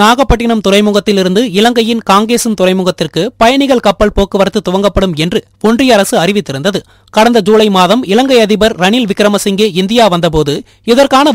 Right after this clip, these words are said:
ஒப்பந்தங்களும் கையெழுத்தாகின. இதனையடுத்து கேரள மாநிலம் கொச்சினில் உருவாக்கப்பட்ட செரியபாணி என்ற பெயர் கொண்ட பயணிகள் கப்பல் நாகப்பட்டினம் துறைமுகத்திற்கு ஏழாம் தேதி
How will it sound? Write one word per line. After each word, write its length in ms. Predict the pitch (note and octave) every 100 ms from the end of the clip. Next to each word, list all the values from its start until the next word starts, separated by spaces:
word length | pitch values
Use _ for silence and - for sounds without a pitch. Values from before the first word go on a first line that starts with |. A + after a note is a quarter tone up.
| G#3
ஒப்பந்தங்களும் 500 | B3 B3 A3+ B3 B3
கையெழுத்தாகின. 600 | G3+ A#3+ G#3 C3+ C#3+ G#3+ - - _ - G3
இதனையடுத்து 480 | A3+ G#3+ G3+ - D4+ -
கேரள 240 | A#3+ C4+ C4
மாநிலம் 340 | A3 G#3+ A3 G#3
கொச்சினில் 380 | G3+ B3 A#3+ A3
உருவாக்கப்பட்ட 540 | F#3+ G3+ G3 G3 F#3 G3 C4+ - _ -
செரியபாணி 580 | B3 C#4+ D4 A#3+ A3+ A3 F#3
என்ற 120 | F#3 F#3+
பெயர் 220 | F#3+ G#3+ G3+
கொண்ட 200 | G3 A3 F#3+
பயணிகள் 400 | G#3+ A#3 G#3 -
கப்பல் 280 | D#3 D3+ A#3 - _ -
நாகப்பட்டினம் 560 | A3 C#4 C#4+ B3 B3+ A#3+
துறைமுகத்திற்கு 560 | G#3+ A3+ A3 G#3 G3+ C4+ B3+ G#3
ஏழாம் 240 | B3 A#3+ A3
தேதி 160 | F3+